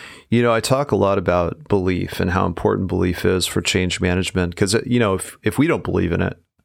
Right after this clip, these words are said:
it's gonna be hard to help others to believe in a change or an improvement or any situation, really. So it's important for us to understand where we stand when it comes to believing. In this particular segment, I wanna talk about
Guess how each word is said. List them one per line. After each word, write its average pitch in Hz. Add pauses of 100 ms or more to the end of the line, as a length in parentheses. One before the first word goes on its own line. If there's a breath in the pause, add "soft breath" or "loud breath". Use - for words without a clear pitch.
(100)
it's 117
gonna 110
be 92
hard 92
to 92
help 92
others 95
to -
believe 98 (100)
in 98
a 92
change 95
or 95
an 90
improvement 95 (380 loud breath)
or 113
any 131
situation, -
really. - (440 loud breath)
So 104
it's 113
important 131
for 117
us 104
to 101
understand 101
where 92
we 110
stand 95
when 92
it 92
comes 95
to 98
believing. 92 (540)
In 127
this 151
particular 120
segment, 101
I 104
wanna 127
talk 110
about 92